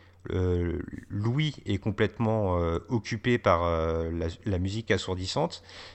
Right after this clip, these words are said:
mais on a aussi, euh, pas mal de, de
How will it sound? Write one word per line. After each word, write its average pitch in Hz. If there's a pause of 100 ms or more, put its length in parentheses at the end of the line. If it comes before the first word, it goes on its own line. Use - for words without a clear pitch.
(100)
mais 107
on 117
a 123
aussi, 151
euh, 98
pas 101
mal 117
de, 95
de 87